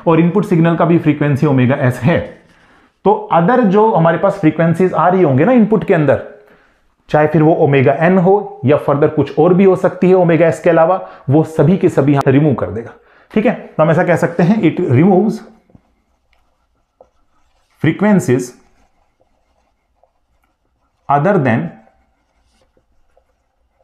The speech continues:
desired reference signal frequency,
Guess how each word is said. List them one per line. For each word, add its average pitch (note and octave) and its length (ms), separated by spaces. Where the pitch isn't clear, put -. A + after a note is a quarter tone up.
desired B2+ 600
reference B2+ 560
signal C3+ 480
frequency, G#2+ 480